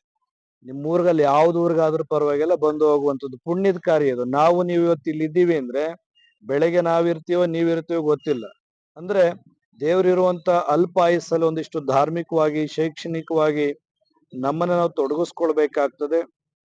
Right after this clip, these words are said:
ಅದಕ್ಕೆ ಹೇಳ್ತಾರೆ, "ಅನ್ಯ ಕ್ಷೇತ್ರೇ ಕೃತಂ ಪಾಪಂ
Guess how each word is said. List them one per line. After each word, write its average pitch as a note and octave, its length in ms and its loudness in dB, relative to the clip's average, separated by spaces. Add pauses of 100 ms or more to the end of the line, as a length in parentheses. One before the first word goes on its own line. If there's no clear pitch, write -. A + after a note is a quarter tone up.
(380)
ಅದಕ್ಕೆ E3 260 -4
ಹೇಳ್ತಾರೆ, D#3+ 400 0
"ಅನ್ಯ E3 400 -4
ಕ್ಷೇತ್ರೇ E3+ 640 -2
ಕೃತಂ E3 420 -4
ಪಾಪಂ D#3+ 540 -2